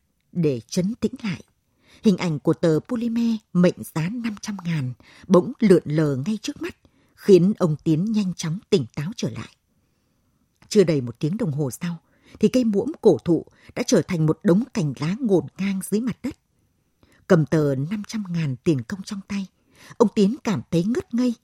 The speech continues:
vì chưa bao giờ thấy mình kiếm tiền một cách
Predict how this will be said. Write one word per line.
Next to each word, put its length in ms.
vì 360
chưa 200
bao 180
giờ 280
thấy 120
mình 220
kiếm 260
tiền 300
một 280
cách 120